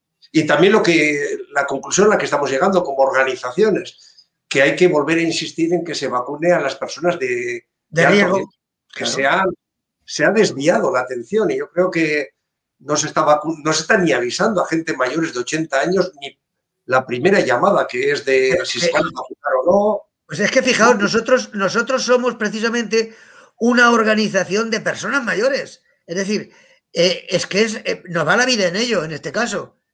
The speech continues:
Speaker 2: Y tenemos que decir al gobierno, "Oye, dejaros de mandangas, que está muy bien que los bomberos estén vacunados y estén, estén inmunizados, pero en el momento actual no son los bomberos, somos los mayores.
Speaker 1: Mm.
Speaker 2: Exclusivamente los mayores".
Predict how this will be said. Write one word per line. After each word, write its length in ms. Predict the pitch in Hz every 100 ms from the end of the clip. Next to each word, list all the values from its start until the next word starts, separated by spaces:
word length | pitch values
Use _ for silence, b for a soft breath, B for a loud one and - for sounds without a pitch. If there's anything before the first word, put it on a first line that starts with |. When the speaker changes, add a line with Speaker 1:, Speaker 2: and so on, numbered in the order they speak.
| _ _ -
Speaker 2:
Y 160 | 175
tenemos 220 | 180 190 208
que 20 |
decir 100 | 220
al 40 | 220
gobierno, 240 | 208 196
"Oye, 140 | 233
dejaros 340 | 208 180 240 240
de 80 | 226
mandangas, 600 | 214 202 196 226 226 - b b b
que 100 | -
está 180 | 170 233
muy 120 | 254
bien 160 | 240 233
que 80 | 226
los 140 | 202
bomberos 540 | 196 180 208 214 208
estén 220 | 165 220 202
vacunados 500 | 196 196 202 220 214
y 80 |
estén, 240 | 175 208 196
estén 260 | - 208
inmunizados, 460 | 185 185 180 180 160 B B B
pero 200 | 196 208
en 60 | 214
el 80 |
momento 380 | 202 208 269 269
actual 600 | 277 - 247 233 247 240 _ -
no 160 | 190
son 120 | 208 233
los 100 | 202
bomberos, 420 | 196 202 185 -
somos 280 | 196 220 233
los 140 | 202
mayores. 560 | 175 175 170 147 - _ _ _ _ _ _ _ _
Speaker 1:
Mm. 80 | 131
Speaker 2:
Exclusivamente 800 | 233 - 240 208 254 247 254 233
los 140 | 254 226
mayores". 600 | 208 240 214 165 -